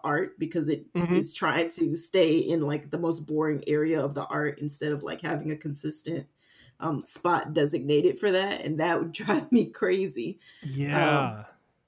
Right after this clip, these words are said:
Speaker 1: when people move their important, like, game information based on the art, which is superfluous.
Speaker 2: Right, right. Yeah, yeah, yeah, yeah. Yeah, I, I agree. <sighs> People,
Speaker 1: And
Speaker 2: yeah.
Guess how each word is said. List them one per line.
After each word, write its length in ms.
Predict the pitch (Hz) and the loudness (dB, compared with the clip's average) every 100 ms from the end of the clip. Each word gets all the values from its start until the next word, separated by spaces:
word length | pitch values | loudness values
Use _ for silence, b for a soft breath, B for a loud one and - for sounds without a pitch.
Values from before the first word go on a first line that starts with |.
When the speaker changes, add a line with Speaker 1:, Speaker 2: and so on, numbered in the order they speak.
| _ - | _ -6
Speaker 1:
when 160 | 165 | -4
people 260 | 170 175 170 | -2 0 2
move 400 | 160 185 180 160 | 4 4 4 2
their 200 | 156 156 | 4 4
important, 680 | 151 - 196 185 151 117 - - | 4 2 4 4 2 -4 -8 -8
like, 260 | 165 151 - | -4 -4 0
game 240 | 190 202 | 2 4
information 680 | 165 160 143 139 - 160 165 | 2 0 2 2 2 0 0
based 340 | 165 185 - - | 0 0 -2 -6
on 440 | 165 143 139 147 - _ | -4 -2 -2 -4 -8 _
the 140 | 147 - | -8 -4
art, 340 | 160 151 - | -2 -2 -2
which 200 | 139 160 | -4 -4
is 280 | 147 - - - | -4 -6 -8 -10
superfluous. 880 | - - - 156 156 - - - - b b b b _ | -10 -8 -4 -4 -4 -10 -10 -12 -14 b b b b _
Speaker 2:
Right, 460 | 226 180 165 147 147 _ | -8 -2 2 0 -2 _
right. 320 | - 156 135 - _ - | -4 -2 -2 -4 _ -10
Yeah, 420 | 156 156 147 135 113 | -2 0 2 0 -4
yeah, 100 | 139 | -4
yeah, 240 | 135 131 | -2 -2
yeah. 240 | 127 127 117 - _ | -4 -6 -10 -16 _
Yeah, 180 | 131 123 | -12 -10
I, 280 | 143 143 160 | -8 -6 -6
I 60 | 151 | -2
agree. 520 | 135 135 143 135 123 - _ _ _ _ _ _ _ _ _ _ _ _ | -2 0 0 -2 -2 -8 _ _ _ _ _ _ _ _ _ _ _ _
<sighs> 420 | - 123 107 - - | -14 -14 -14 -18 -10
People, 520 | - 180 190 160 156 | -8 -2 -2 0 -2
Speaker 1:
And 220 | 147 - | -6 -10
Speaker 2:
yeah. 300 | 143 131 110 | -8 -6 -8